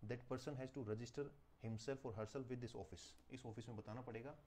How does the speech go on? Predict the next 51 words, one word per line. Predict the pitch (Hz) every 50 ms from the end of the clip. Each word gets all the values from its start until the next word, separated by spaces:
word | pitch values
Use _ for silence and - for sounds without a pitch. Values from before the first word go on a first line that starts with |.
| - - - - - - -
कि | - 117
हम | 110 123 127 123 123 -
किस | 165 -
police | - - 127 123 127 127
station | - 117 - - 117 104
के | 131 123
jurisdiction | 107 107 104 - - 107 - 117 113
में | 113 113
हैं | 117
और | 135 143 - -
किस | 135 131 - - -
address | 110 101 110 110 110
पे | - 110
रहते | 110 104 - 127
हैं | 143 147
और | 143
किस | 127 -
काम | - 113 104 104
के | 101 104
लिए | 104 101
यहाँ | 95 92
पे | - 165 175 131
आए | 98 95
हुए | 90 85 82
हैं। | 80 - - - - - - - - - - - - - - -
तो | 127
ये | 101 110 143 180 175
कुछ | 180 - - -
restrictions | 123 117 - - 127 - - 147 143 147 -
पीआईओ | 117 113 110 107 107 107
के | 104 123
ऊपर | 120 107 - 101 - -
थे। | 80 76 - - - - - - - - - - - -
टू | 170 196 190
थाउजेंड | 170 170 170 175 165
फ़ाइव | - 131 135 147 143 -
के | 156
अंदर | 147 135 135 143 - - - - 120
government | 110 113 117 117 120 127 123 127
ने | 127 131 131 -
एक | 123 - -
और | 120 123 131
scheme | 127 - 139 135 123
launch | 127 123 120 123
की | 127 120
जिसका | 107 - - 113
नाम | 107 110 110 107
है | 120 120 - - - - - - - - - - -
Overseas | 117 123 131 143 143 - - 160 160 156 - - - -
Citizenship | - 120 123 123 127 120 - 151 - - - - 123
of | 127 -